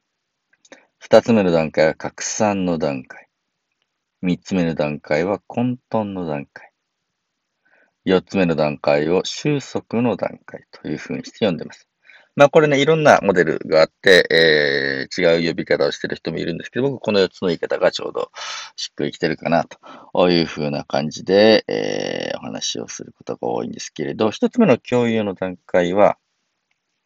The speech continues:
まあ、矢印っていうとこのね、えーと、矢印二本線が平行に右にね、えー、あるというふうな感じです。で、えー、何を共有するかっ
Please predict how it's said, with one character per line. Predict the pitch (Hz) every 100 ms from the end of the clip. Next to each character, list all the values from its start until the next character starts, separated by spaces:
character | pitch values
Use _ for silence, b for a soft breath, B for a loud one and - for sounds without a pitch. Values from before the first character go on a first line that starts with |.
| _ _ _ _ _ _ _
ま | - 95
あ、 |
矢 | 110
印 | 135 160 127
っ |
て | -
い |
う | 80
と | -
こ | 58
の | 62
ね、 | 60 -
え | 64 60 -
ー |
と、 | 71
矢 | 87
印 | 117 120 95
二 | 87 90
本 | 104 98 92
線 | - 71 -
が | 76
平 | 82 92
行 | 90 - 87
に | 82
右 | 76 80 82 78
に | 76
ね、 | 82 90 _ _ _ _ _ -
え | - -
ー、 |
あ | 71
る | -
と | - - - 78
い | 73
う |
ふ | - -
う | -
な | - -
感 | - 50 -
じ | - -
で | -
す。 | - - - - _ -
で、 | 92 98 -
え | 76 69 - - - - - - -
ー、 | -
何 | - 190 160
を | 92
共 | - 92 82
有 | 78
す | 73 - 78
る | - -
か |
っ | -